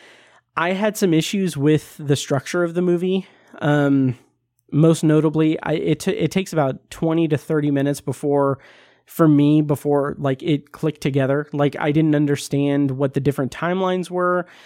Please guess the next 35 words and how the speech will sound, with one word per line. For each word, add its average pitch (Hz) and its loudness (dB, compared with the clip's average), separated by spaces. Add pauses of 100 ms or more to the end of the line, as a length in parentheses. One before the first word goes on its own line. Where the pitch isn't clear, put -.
(340)
to 226 0
the 214 4
point 196 0
where 160 0
I 170 2
was 165 0
just 160 -4
like, 139 -2
"Okay, 143 -2 (140)
I 160 0
feel 214 0
like 185 2
Nolan 160 2
just 143 -2 (160)
wanted 160 0
to 165 -2
make 143 0
a 151 0
nonlinear 139 0
thing 135 0
because 135 -2
that's 135 -4
Nolan's 127 0
thing. - -10
He 151 -2
wants 147 0
to 147 -6
do 143 0
nonlinear 139 0
storytelling," 139 -4
which 156 0
I'm 330 2
a 320 2
fan 339 -2
of. 139 -2